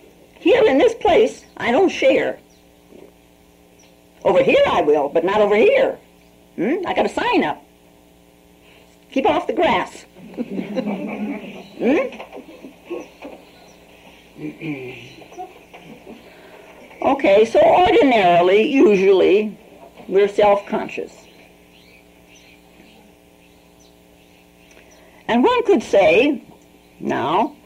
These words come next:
that in a manner of speaking, to be self-conscious is to be not conscious. Hmm?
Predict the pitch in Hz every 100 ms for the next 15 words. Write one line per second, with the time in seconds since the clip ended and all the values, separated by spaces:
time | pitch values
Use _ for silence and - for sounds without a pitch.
0 | - _ _ _ - 170 - 180 170 175
1 | 165 165 147 117 - - 160 139 247 247
2 | - - - _ _ _ _ _ _ _
3 | _ _ _ _ _ _ _ - - _
4 | _ _ _ _ - 208 285 - 359 370
5 | - 190 180 202 202 175 180 202 208 208
6 | 226 302 - - - - - - - -
7 | _ _ _ _ _ _ _ _ _ _
8 | _ _ _ _ _ _ _ _ _ _
9 | _ _ _ _ _ _ _ _ _ -
10 | 165 196